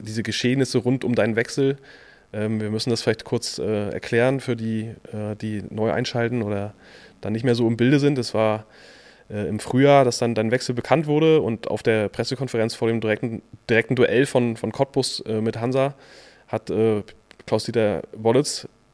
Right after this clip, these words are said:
kurz Pele oft genannt, der Trainer von Energie Cottbus, äh, sich dazu geäußert, hat das als respektlos bezeichnet,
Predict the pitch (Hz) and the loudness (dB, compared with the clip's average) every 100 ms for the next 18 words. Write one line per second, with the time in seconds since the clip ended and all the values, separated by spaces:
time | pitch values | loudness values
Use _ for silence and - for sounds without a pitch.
0 | - - 113 - - - 123 143 147 - | -12 -6 -6 -6 -10 -4 0 2 2 0
1 | - - - - 131 135 160 - 104 - | -6 -4 -4 0 2 2 0 -4 -4 0
2 | 123 127 - 98 123 120 - - 135 - | 0 0 -2 -2 -2 -4 -10 -4 -4 -4
3 | - 107 110 104 - 110 107 - 113 107 | -8 -6 -4 -6 -8 -4 -4 -4 -4 0
4 | - 123 151 - - 110 - 104 - 113 | 0 2 0 -2 -4 -4 -2 -4 -4 -4
5 | 117 - 139 - 123 135 135 - 127 143 | -4 -2 -6 -2 0 0 -2 0 0 0
6 | 147 | -4